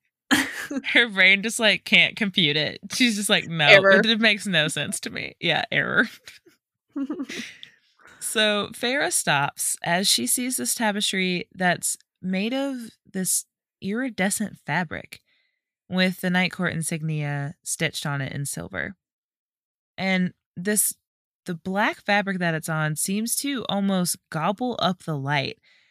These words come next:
Speaker 2: And she even goes as far as reaching out to try and touch it, and her finger seems to disappear when she touches it. And the woman who made it is in the shop.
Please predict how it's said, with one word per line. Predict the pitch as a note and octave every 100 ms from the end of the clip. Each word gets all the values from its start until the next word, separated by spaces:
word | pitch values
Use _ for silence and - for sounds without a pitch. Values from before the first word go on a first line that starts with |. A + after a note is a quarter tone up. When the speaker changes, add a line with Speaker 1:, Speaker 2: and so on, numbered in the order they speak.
| _
Speaker 2:
And | - G3+
she | A3
even | A3 B3 E4+ G#3+
goes | F3+ F#3+ F#3+
as | F3+
far | - E3+ E3
as | - D#3+ D3+
reaching | C#3 D#3 F#3 A3 F#3
out | D3 D3 E3+ - _ _ _ _ _ _ _ -
to | G#3+
try | F#3+ - G3+
and | F#3+ D#3+
touch | - D#3+ -
it, | B3 C#4+ -
and | G#3
her | G3+ G#3
finger | - - A3+ C4 C#4 C#4 C#4+ _ _ _ _ _ _ _ _ -
seems | - A#3+ B3 -
to | G#3
disappear | E3 F#3+ F#3 - - A3 E3 D3+ C#3 - _ _
when | - E3+ F#3
she | F3+ F3 D#3 - _ _
touches | - F3+ - D#3
it. | - - _ _ _ _ _ _ _ _ _ _ -
And | G#3+ A3 G#3 G3 _ _ _ _ -
the | F#3+
woman | F#3+ A3 D4 C4+
who | A3 F3+
made | D#3+ E3+ G#3+
it | D#3 -
is | D#3+ -
in | G3+
the | F#3+
shop. | D#3 C#3 B2+ C#3